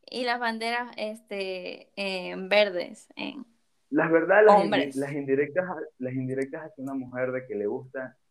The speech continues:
Speaker 2: los hombres creo que la dicen muy clara. De que
Speaker 1: Ah,
Speaker 2: es así mismo, le, le, le co-, escúchame, escúchame, de que le comienza a dar like a sus fotos, de que a veces le comenta unos corazoncitos, o que les manda unos mensajes.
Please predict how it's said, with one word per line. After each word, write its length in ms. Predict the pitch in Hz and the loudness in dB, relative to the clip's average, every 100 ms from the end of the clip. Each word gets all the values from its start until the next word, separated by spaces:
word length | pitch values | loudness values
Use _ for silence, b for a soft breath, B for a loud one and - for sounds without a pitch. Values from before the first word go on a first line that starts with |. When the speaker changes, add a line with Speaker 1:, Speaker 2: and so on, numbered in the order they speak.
| _ | _
Speaker 2:
los 180 | 117 117 | -6 -4
hombres 360 | 127 147 127 - - | 0 0 0 -6 0
creo 220 | 127 147 | 4 6
que 100 | 156 | 8
la 100 | 120 | 8
dicen 340 | 117 135 151 143 139 147 | 8 4 0 0 0 0
muy 280 | 156 156 | 0 0
clara. 480 | 123 123 120 107 87 - _ _ _ _ _ _ _ _ _ _ _ _ _ _ _ _ _ _ _ - | 6 10 10 8 4 -6 _ _ _ _ _ _ _ _ _ _ _ _ _ _ _ _ _ _ _ -2
De 220 | - - | 2 6
que 20 | |
Speaker 1:
Ah, 360 | 269 254 254 254 | 8 10 10 6
Speaker 2:
es 60 | 247 | 2
así 220 | - 123 | -2 -2
mismo, 260 | 127 - - 104 - - 120 | 0 2 2 2 -2 -6 0
le, 60 | 113 113 104 | 4 4 2
le, 40 | 113 | 0
le 160 | 110 | 0
co-, 220 | 110 110 b b - | 0 -2 b b -10
escúchame, 560 | 127 135 139 139 104 | -8 -2 -2 -2 -8
escúchame, 300 | 104 107 - - | -8 -10 -10 -6
de 200 | 110 107 | -4 0
que 420 | 110 107 104 104 | 2 4 4 0
le 160 | 104 104 | -2 -2
comienza 420 | 107 104 104 107 | -8 -10 -8 -2
a 40 | 104 | -2
dar 80 | 104 | 0
like 180 | 104 101 | 0 -2
a 40 | |
sus 200 | - - - | -6 -12 -2
fotos, 800 | 117 117 113 113 110 110 107 107 - _ _ _ _ | 2 2 0 -2 0 0 -2 -4 -14 _ _ _ _
de 180 | 107 101 | -6 -4
que 80 | 101 | -4
a 60 | |
veces 260 | 98 101 104 | -4 -4 -6
le 160 | 101 98 | -6 -8
comenta 320 | 95 92 95 | -12 -12 -14
unos 160 | 95 | -16
corazoncitos, 1000 | - 90 85 _ _ 110 120 117 117 107 | -14 -16 -16 _ _ -10 -8 -8 -6 -4
o 260 | 104 101 101 | -2 -4 -8
que 80 | 95 | -10
les 120 | 95 | -10
manda 220 | 95 98 | -12 -12
unos 160 | 98 101 | -14 -16
mensajes. 1080 | 90 - - 110 113 113 107 107 101 98 | -18 -18 -8 -4 -2 -2 -4 -8 -10 -12